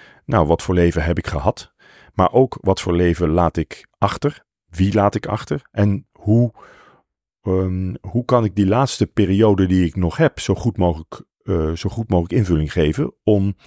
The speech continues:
dat eerste en dat tweede bij elkaar te brengen? En voor sommige mensen kan kunst daar denk ik een hele belangrijke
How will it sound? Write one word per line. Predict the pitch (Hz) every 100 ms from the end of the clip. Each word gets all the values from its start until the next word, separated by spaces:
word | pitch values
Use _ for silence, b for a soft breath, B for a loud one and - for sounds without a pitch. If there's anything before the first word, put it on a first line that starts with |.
| B B _ _ - -
dat | - 104 101
eerste | 127 113 71
en |
dat | 92 -
tweede | 101 92
bij | 87
elkaar | 82 - 90
te | -
brengen? | 71 65 -
En | - 107 104 - b b b _
voor | -
sommige | - 151 98
mensen | 95 87 -
kan | 107 95
kunst | 123 95
daar | - 87
denk | 85 82
ik | -
een | 90
hele | 104 87
belangrijke | 87 76 82